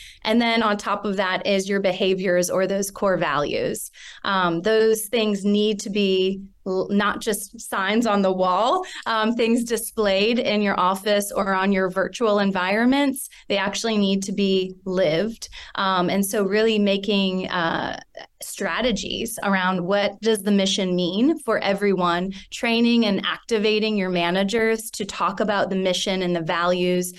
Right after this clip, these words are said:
providing examples of what that looks like. That's really gonna help drive that fulfillment. Um, I think also another element, so it's, you know, kind of moving up the pyramid. So you've got your mission, your values, now is, like, the skills and getting to the core of the role.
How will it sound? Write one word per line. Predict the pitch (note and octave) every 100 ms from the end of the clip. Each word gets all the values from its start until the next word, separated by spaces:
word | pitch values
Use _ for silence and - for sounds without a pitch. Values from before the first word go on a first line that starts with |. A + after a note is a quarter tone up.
| - -
providing | A3 G#3 G#3 G3+ F#3+
examples | F3+ F3 E3+ E3 F#3+ A#3 B3+ B3+
of | - F#3
what | F#3 F#3
that | F#3 G#3 -
looks | - E3+ E3+ -
like. | F3+ F3+ F3+
That's | - G#3 A3 A#3+
really | A#3 G3
gonna | F#3+ F3
help | F3 E3+ F3+
drive | F#3+ F3 E3 E3+
that | F3+ D#3+
fulfillment. | - F3+ - E3+ D#3 - A#3+ - - - -
Um, | - - - -
I |
think | A3 D4 D4
also | D4 B3 B3 C4+ A#3
another | A3 A#3 A#3+ -
element, | G3 G3 F3 F3 F3
so | - G3
it's, | F#3
you | - G#3
know, | F#3
kind | F3+ G3+
of | G3+
moving | B3+ A#3 A3+
up | G3+ G3+
the | G3
pyramid. | G3 G3+ F#3 F3 F3+
So | F3+
you've | G3+ F#3
got | F#3+ F3
your | F#3+ F#3 F#3+ - -
mission, | G#3 G#3 A3 G3 G3
your | F#3+ F#3+ F#3+
values, | F3+ E3+ F3+ F3+ F3 E3+ F3 F3+ -
now | G3+ G3 G3 G3
is, | F#3+ G3+ F#3+
like, | F#3 F3+ - -
the | G3
skills | - - G3+ F3+ F#3 F#3
and | F#3+
getting | G#3 G3+ G3
to | G3+
the | F3+
core | - A3 F#3 F3+ A3
of | - F#3+
the | F#3
role. | F3 F3 D3 A#3 A#3+